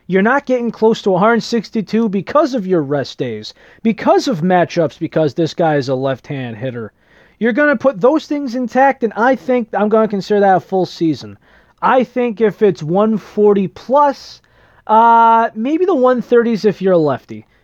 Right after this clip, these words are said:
Because if you're a lefty D H, and if there's a power lefty in there, particularly if you're, uh, you know, on a team like, uh, the Dodgers, uh, the Red Sox,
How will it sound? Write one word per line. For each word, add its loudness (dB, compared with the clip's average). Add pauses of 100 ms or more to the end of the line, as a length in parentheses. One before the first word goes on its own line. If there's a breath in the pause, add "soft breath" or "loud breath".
Because 0
if -6
you're 0
a 4
lefty 0
D 0
H, 2
and 0
if -2
there's 0
a -4
power 2
lefty 0
in -2
there, 0 (540 soft breath)
particularly 0
if -2
you're, 2
uh, 2
you -2
know, -2
on 0
a -2
team -6
like, -2
uh, 0
the -6
Dodgers, -4
uh, -4
the -6
Red -4
Sox, -6